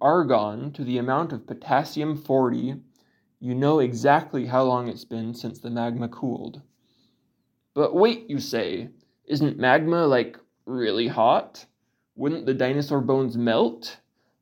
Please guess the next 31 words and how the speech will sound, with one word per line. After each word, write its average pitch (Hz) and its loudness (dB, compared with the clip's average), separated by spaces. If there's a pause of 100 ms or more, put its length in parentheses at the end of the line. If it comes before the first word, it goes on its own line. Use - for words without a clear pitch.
Very 123 -2
astute 147 -2
of 120 -4
you, 117 0
young 113 0
Padawan. 98 -4 (180)
Yes, 143 -2 (280)
magma 151 -2
would 131 2
melt 143 0
the 139 0
dinosaur 127 -4
bones, 113 -10 (340)
but - -14
that's - 0
not 139 0
where 131 0
the 131 2
dinosaur 139 -2
bones 143 -2
are. 160 -4 (840)
Bones 180 0
form 139 -2
in 117 -2
sedimentary 143 0
rock, - -4 (260)
and 113 -6
magma 139 2
creates 131 -4
igneous 151 -2
rock. - -4